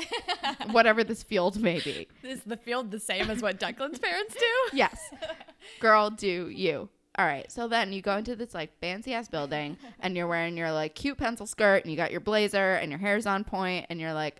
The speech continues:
Speaker 2: "I'm doing this. I have a briefcase and everything." Um, it's very professional. So you go in and you are, like, waiting in the waiting room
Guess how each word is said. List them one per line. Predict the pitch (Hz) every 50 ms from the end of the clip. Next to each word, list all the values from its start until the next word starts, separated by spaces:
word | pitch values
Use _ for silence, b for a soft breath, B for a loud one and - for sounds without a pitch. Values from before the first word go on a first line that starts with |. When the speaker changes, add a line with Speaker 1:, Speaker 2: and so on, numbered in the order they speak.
| - -
Speaker 2:
"I'm | - 175 165 170
doing | 175 180 165 160 160 165
this. | 156 151 151 165 170 - - - - - _ -
I | - 139
have | 170 160 160 151 151 156 160 151 -
a | - 185
briefcase | - - 139 127 151 - - - 143 143 147 -
and | - - 156 135
everything." | - - - 85 - - - - - 60 - 247 B B 269 269 247 B B B
Um, | - 185 185 175 165 147
it's | - 185 185
very | 160 147 143
professional. | - 170 180 - - - - - - - 233 _ b b b b _ _ _ _ _ _ _ _ _ _ _ _ -
So | - - 220 214
you | 208 202 208 214
go | 208 233 240 247
in | 202 190 185 180
and | 175 - 175 175 170 165 165 165 147 -
you | - 175 170 165 156 160 160 160 160 160 160 160 160 151 - - -
are, | 160 160 156
like, | 156 160 151 143 - -
waiting | - - - 170 175 190 185 190 190 190 190 190
in | - 208
the | 208 208
waiting | 202 185 170 160 165 160 165
room | 165 165 160 160 160 160 156 160 160 180